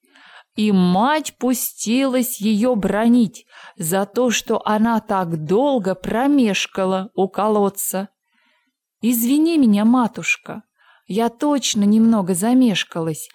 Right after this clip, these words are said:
отвечала она и тут же выронила изо рта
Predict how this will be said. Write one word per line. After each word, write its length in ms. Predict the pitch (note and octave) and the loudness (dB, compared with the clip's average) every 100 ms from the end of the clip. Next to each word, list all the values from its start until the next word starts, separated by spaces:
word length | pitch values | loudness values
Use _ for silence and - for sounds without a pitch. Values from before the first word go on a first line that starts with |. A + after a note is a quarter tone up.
| - - - | -20 -20 -8
отвечала 760 | F#3 - F#3+ F#3+ G#3+ F3+ E3+ - | -6 -4 -4 -2 -2 0 -2 -4
она 480 | E3+ E3+ F3+ D4+ G4 - - - | -4 -2 0 -2 -6 -18 -20 -6
и 160 | A3+ B3+ | -2 -2
тут 420 | _ - C#4+ G#3 | _ -2 0 0
же 260 | F3+ G3 | 0 -2
выронила 840 | F3+ F#3 D4 E4 B3+ A3 G#3+ G3 G3 | -2 0 0 2 2 2 2 2 -2
изо 440 | - G#3+ F#3 G#3 | 0 0 0 -2
рта 380 | G#3 - C#4 | -4 -4 -4